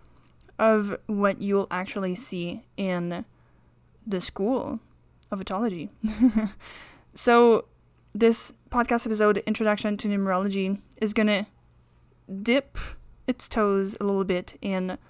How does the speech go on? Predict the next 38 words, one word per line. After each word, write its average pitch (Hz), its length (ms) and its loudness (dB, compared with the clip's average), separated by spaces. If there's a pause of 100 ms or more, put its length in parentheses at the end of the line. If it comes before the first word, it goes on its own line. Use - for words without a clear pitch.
(540)
numerology. 202 680 2
We'll 311 140 4
talk 320 240 4
about, 269 320 6
you 233 100 0
know, 220 100 2
the 214 120 0
nine 196 200 0
numbers, 196 480 -2
and 190 400 -6 (120)
I 214 60 -10
think 240 280 -4
I 247 60 0
mentioned 233 300 0
a 220 40 -2
little 208 140 -2
bit 196 180 -4
the 208 80 -4
master 196 300 -4
numbers 190 280 -6
as 185 80 -8
well. 185 240 -4 (540)
But 220 220 2 (580)
you'll 294 240 6
have 330 160 8
a 320 60 6
little 311 160 8
bit 269 100 4
of 233 80 2
a 220 80 4
preview 208 840 -2 (640)
of 208 520 4 (180)
what 214 260 2
numerology 208 600 4
is 202 100 2
all 190 160 0
about, 190 420 -2 (560)
and 196 640 -2